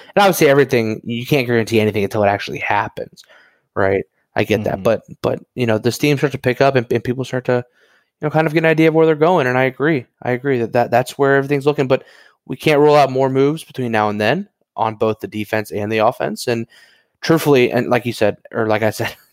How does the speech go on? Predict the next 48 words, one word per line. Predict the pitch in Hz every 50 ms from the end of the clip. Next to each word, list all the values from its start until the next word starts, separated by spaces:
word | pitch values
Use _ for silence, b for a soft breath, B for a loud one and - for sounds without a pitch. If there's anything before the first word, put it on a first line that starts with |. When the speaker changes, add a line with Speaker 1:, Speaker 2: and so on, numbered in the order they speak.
| _ _
Speaker 1:
<laughs> | _ - - - - -
until | 151 - - 180 185
the | 156 143
day | 123 127 123 117 110
of, | 104 104 110 101 113
until | 104 - 127 117
it | 107
actually | 113 113 110 - 104 104
happens, | 101 107 104 104 - 120 123 131 b b b b b b - -
who | 285 262
knows | 147 107 107 107 110 110 104 110
what's | 98 -
gonna | - 98 98 92
go | 98 95 95
on? | 95 92 92 101 - _ _ _ _ _ _ _ _ _ _ _ _ _ _ _ _ _ _ _ _ _ _ _ _ _ _ _ _ _ _ _ _ _ _ _ _ _ _ _ -
Speaker 2:
Yeah. | 135 139 139 - - _ _ _ b b b b b b b b b b -
Yeah, | - 135 143 139 117
some, | - - - 135 127 135 135 131 - _
some | - - - 131 135 143
team | 131 - - 143 143 139 139
might | 131 131 143 135 -
get | 147 143
a | 139 131
wild | 127 131 131 135 143 147 131
hair | 123 135 135 143 156 151
and | 143 135 120
just | 123 120 - - _ _ _ -
try | - - 131 131
to | 131
trade | 131 - 135 131 135
up | 143 143 -
for | - 143
Malik | 147 143 139 156
Speaker 1:
Yeah. | 156 160
Speaker 2:
Willis | 135 139 170 180 139 - - - - - b b b b b b
after | 135 127 - 135
that | 135 147 143 120
pro | - 151 151 170
Speaker 1:
Hey, | - 170
Speaker 2:
day | 135
Speaker 1:
man, | 123 117 113
Speaker 2:
today. | 127 120 113
Speaker 1:
if |
it's, | 127 123 - - _ -
if, | 135 123 - - -
if, | 147 147 127 - - - -
if | 147 135 - - -
the | 131 139 135 131 - 202